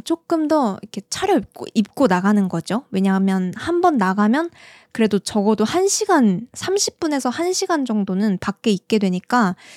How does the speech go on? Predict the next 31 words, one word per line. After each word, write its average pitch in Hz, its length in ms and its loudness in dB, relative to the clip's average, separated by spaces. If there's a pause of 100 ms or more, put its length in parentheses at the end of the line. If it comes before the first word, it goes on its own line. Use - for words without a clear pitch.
(140)
그래도 240 300 2
좀 220 200 0
신경을 359 440 0
쓰고 302 440 0
나가는 202 380 2
것 156 140 -8
같아요. 156 340 -12 (440)
근데 233 360 -4
한국은 330 580 -4 (920)
진짜 208 400 -2
문 269 320 2
열고 208 540 2 (140)
엘리베이터 330 520 2
타고 311 260 -2
내려가면 202 720 0 (540)
저도 214 240 -2
한 220 120 2
삼십 403 440 -2
초 381 100 2
만에 254 220 4
편의점에서 262 840 2 (360)
뭔가를 226 680 4
살 339 160 2
수가 320 260 -2
있거든요. 185 520 -2 (500)
그러니까 220 320 -4 (100)
오 254 240 2
분이 349 220 4
안 202 180 2
걸리는 196 400 0
거예요. 156 220 -10